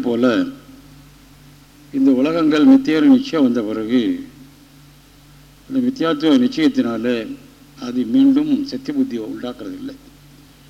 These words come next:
ஒரு முறை அஞ்ஞானம் நாசம் அடைஞ்சதுன்னா மீண்டும் உற்பத்தி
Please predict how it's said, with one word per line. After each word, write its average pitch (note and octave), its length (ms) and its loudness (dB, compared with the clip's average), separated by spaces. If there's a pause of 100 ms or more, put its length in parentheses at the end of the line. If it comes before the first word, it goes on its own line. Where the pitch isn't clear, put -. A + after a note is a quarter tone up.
(500)
ஒரு B2+ 240 0
முறை E3 220 2
அஞ்ஞானம் C#3 340 6
நாசம் C#3+ 260 0
அடைஞ்சதுன்னா A#2+ 320 -4 (120)
மீண்டும் B2+ 320 2 (600)
உற்பத்தி C3+ 300 -4